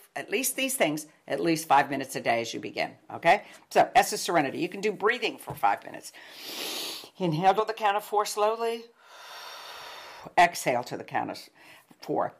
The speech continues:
So it's one, two, three, four while you're inhaling. Exhale. So what I say is inhale, love, to the count of four, and maybe exhale your fear. Inhale your confidence.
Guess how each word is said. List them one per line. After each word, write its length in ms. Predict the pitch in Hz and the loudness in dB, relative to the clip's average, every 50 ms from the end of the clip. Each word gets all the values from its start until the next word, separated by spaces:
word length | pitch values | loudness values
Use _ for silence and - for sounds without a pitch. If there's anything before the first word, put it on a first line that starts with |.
| _ _ | _ _
So 180 | - 139 120 | -4 -2 -2
it's 180 | 117 117 - - | -2 -4 -6 -12
one, 480 | 135 127 127 139 156 160 180 185 185 | -12 -6 2 4 4 4 4 2 0
two, 380 | 185 - - 214 196 208 202 208 | -4 -2 0 0 0 0 0 -2
three, 280 | 202 - - 202 208 208 | -6 -2 2 2 4 4
four 300 | 202 - 202 202 202 208 | 4 4 4 4 6 6
while 180 | 208 208 202 | 8 6 8
you're 180 | 202 202 208 - | 6 6 2 0
inhaling. 640 | 214 214 226 226 220 214 220 214 220 226 233 233 240 - 294 - 311 330 339 339 320 302 - - - _ _ _ _ _ _ | -2 -6 -4 0 4 4 6 6 6 6 4 4 2 -4 -4 -2 -2 -2 -2 -2 -4 -6 -10 -12 -18 _ _ _ _ _ _
Exhale. 800 | 202 190 185 180 180 - - - - - - 151 139 127 123 139 | -2 -2 -2 -2 -4 -4 -6 -6 -6 -4 -2 0 0 2 0 0
So 200 | - - - 151 | -2 0 2 4
what 180 | 147 170 170 160 | 6 8 8 10
I 160 | 156 214 - | 10 8 8
say 320 | - - - 165 147 139 | 6 2 2 2 2 0
is 240 | 123 120 135 131 - | -2 -6 -10 -10 -8
inhale, 680 | - 170 185 196 208 196 220 214 214 220 226 233 240 - _ - | -6 -4 -4 -4 -4 -4 -2 0 2 4 2 2 0 -6 _ 0
love, 380 | 170 160 139 131 - - - - _ - - - - - - - - - - - - - - _ | 6 6 8 8 6 4 0 -10 _ -16 -14 -12 -12 -10 -10 -10 -10 -12 -12 -14 -16 -18 -16 _
to 100 | - - | -12 -4
the 80 | 170 180 | -4 -4
count 240 | 170 190 190 185 190 | 2 6 6 6 6
of 80 | 180 | 4
four, 240 | - - 220 214 214 | 0 4 4 4 4
and 100 | 208 214 | 4 2
maybe 280 | 226 247 240 220 208 - | 2 0 0 0 2 4
exhale 600 | 226 247 240 - - 220 202 202 202 196 214 208 _ _ _ _ _ _ _ | 4 4 4 2 0 0 2 4 4 2 2 -2 _ _ _ _ _ _ _
your 140 | - 190 180 | -16 -14 -14
fear. 640 | 170 - - - 185 170 160 147 135 127 127 127 - - - - - - - - - - - - - - - - - - - - _ _ - - - - - - - _ _ | -12 -14 -12 -10 -8 -8 -8 -8 -10 -12 -14 -16 -18 -18 -20 -20 -18 -18 -18 -18 -20 -20 -20 -20 -20 -20 -20 -20 -20 -20 -20 -20 _ _ -20 -20 -20 -20 -20 -20 -20 _ _
Inhale 640 | 135 143 156 165 156 185 180 190 190 196 202 202 202 - - _ _ | 0 0 0 0 2 4 6 8 8 8 8 6 0 -8 -16 _ _
your 140 | - 165 - | -4 -4 -4
confidence. 680 | - 175 190 185 202 - 285 285 349 415 427 - - | 2 4 4 4 6 4 4 4 4 4 2 -2 -6